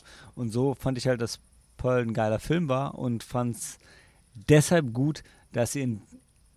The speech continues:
in dem Film nicht gesagt haben, "Ah, und deshalb ist sie jetzt verrückt geworden." Und, ähm, das find ich halt gerade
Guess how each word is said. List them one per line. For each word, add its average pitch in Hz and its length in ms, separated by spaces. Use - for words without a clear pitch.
in 120 140
dem 139 220
Film 131 180
nicht 131 180
gesagt 123 280
haben, 123 100
"Ah, 160 160
und 180 200
deshalb 220 340
ist 214 120
sie 220 80
jetzt 202 140
verrückt 196 300
geworden." 127 400
Und, 127 380
ähm, 117 500
das 131 160
find 143 180
ich 117 80
halt 123 140
gerade 120 440